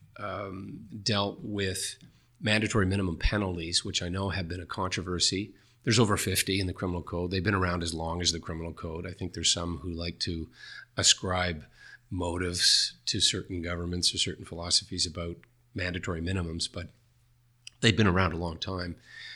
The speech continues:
And again, at the risk of making this too, uh, simplistic, there is a blazing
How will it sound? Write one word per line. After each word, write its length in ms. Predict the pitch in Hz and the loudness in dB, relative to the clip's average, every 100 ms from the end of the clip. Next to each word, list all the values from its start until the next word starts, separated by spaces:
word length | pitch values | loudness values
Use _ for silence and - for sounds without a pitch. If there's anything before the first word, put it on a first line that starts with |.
| - _ - | -18 _ 0
And 460 | 104 101 98 92 - - - - - | 4 6 6 2 -4 -16 -20 -20 -18
again, 300 | - 95 98 | -8 -2 -2
at 100 | 90 | -2
the 80 | 95 | -6
risk 300 | 90 92 - | 0 2 2
of 140 | 95 90 139 | -2 -8 -8
making 400 | 98 92 95 92 | -6 -4 -4 -4
this 220 | 95 - | 2 2
too, 640 | - - 98 92 90 95 | 2 -2 -2 -2 -4 -8
uh, 540 | 92 92 92 92 92 - | -10 -12 -12 -12 -14 -4
simplistic, 840 | - - 90 107 110 - 95 - - _ - - _ - | 0 0 0 2 6 6 2 -6 -16 _ -20 -20 _ -4
there 200 | 107 101 | 2 6
is 140 | 110 | 6
a 60 | 98 | 4
blazing 800 | 80 90 92 98 95 90 85 | 2 -2 0 2 2 0 -4